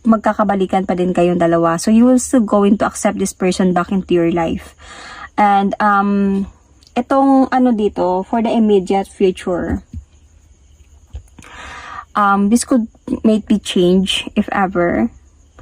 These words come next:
So, might be in the immediate future, you might be going to do this,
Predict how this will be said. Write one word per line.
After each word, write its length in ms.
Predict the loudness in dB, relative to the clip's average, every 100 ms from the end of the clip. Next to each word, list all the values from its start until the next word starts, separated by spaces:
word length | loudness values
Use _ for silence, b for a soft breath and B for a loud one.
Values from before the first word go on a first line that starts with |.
| B B B B
So, 320 | -4 2 4
might 160 | 4 2 2
be 80 | 4
in 80 |
the 80 | 4
immediate 540 | 6 6 4 2 -2 0
future, 1000 | 2 2 0 0 2 4 2 2 -2 B B B 0
you 160 | 4
might 200 | 4 2
be 280 | 0 0 2
going 320 | 0 -2 0
to 80 | 0
do 240 | 0 -2
this, 480 | 0 -2 -2 -4 -8